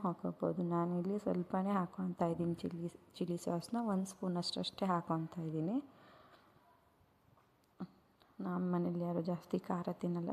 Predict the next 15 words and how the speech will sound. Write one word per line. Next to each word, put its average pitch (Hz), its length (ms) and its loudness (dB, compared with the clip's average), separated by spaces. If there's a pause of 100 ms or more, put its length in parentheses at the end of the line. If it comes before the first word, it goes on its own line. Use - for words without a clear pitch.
(120)
so 196 180 0
ನಾನು 180 180 0
ಜಾಸ್ತಿ 180 400 -2
ಹಾಕ್ತಿಲ್ಲ, 180 480 0
ಒಂದು 180 220 -2
ಸ್ಪೂನ್ 180 300 -2
ಅಷ್ಟೇ - 380 -4
ಹಾಕ್ಕೊಂಡಿದ್ದೀನಿ. 185 680 -2 (640)
ಹಾಗೆ 196 360 2
ಇದಕ್ಕೆ 175 360 0 (100)
ನಾವು 185 200 2
ಟೊಮೆಟೊ 180 480 2
ಸಾಸ್ 180 360 -2
ಕೂಡ - 260 -2
ಹಾಕ್ಕೊಳ್ಳೋಣ 175 600 0